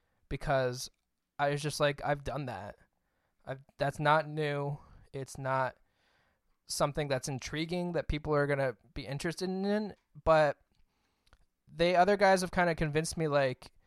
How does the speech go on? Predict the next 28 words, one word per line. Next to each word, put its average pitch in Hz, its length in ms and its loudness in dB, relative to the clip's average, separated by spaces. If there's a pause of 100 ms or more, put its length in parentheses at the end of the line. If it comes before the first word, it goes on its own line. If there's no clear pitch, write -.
(440)
the 156 120 -2
fact 165 420 6
that 135 320 -2
they 156 540 -4 (140)
and 139 260 -4
we 160 320 -4
are 160 120 0
doing 151 340 0
it 151 120 -4
together, 139 680 -6 (420)
it 160 140 -4
is 147 220 0
something 131 480 -4
new 123 280 -8 (400)
in 147 160 -4
that 123 300 -4 (120)
way. 131 460 -6 (220)
So 131 600 2 (1080)
I 135 100 -4
hope 196 280 0
one 160 220 2
day 185 120 2
you 143 140 -2
can 139 140 -10
hear 143 160 0
the 131 120 -4
old 135 240 0
songs 123 720 -2